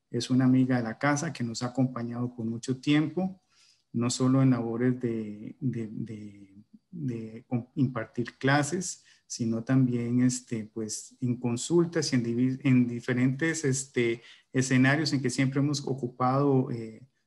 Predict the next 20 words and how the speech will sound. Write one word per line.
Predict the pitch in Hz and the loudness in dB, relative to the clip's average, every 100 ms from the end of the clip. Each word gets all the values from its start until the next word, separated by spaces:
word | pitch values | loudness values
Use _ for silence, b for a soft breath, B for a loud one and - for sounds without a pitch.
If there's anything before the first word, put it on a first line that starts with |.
| - | -8
su | - 127 | -2 -2
consejo, | 123 113 - 156 143 151 | -2 -4 0 2 2 -4
su | - | -6
ayuda, | 117 113 139 160 151 156 151 | -6 0 0 2 0 -2 -6
su | - 110 | -6 -2
voz, | 127 160 160 - | 0 0 -2 -6
y | 165 123 | -4 -4
ella | 117 123 | -4 -4
siempre | 123 123 123 | -4 -4 -4
ha | |
sido | 117 127 120 | -6 -4 -4
muy | 120 120 113 113 - | -4 -6 -8 -12 -12
accesible, | 117 - 113 - 127 131 | -10 -8 -6 -2 0 0
y | 139 123 | -2 -2
lo | 110 | -6
cual | - 117 120 123 | -8 -6 -6 -8
a | |
nosotros | 120 117 117 117 | -10 -10 -12 -8
nos | 117 107 | -10 -10
hace | 110 - 117 | -10 -10 -12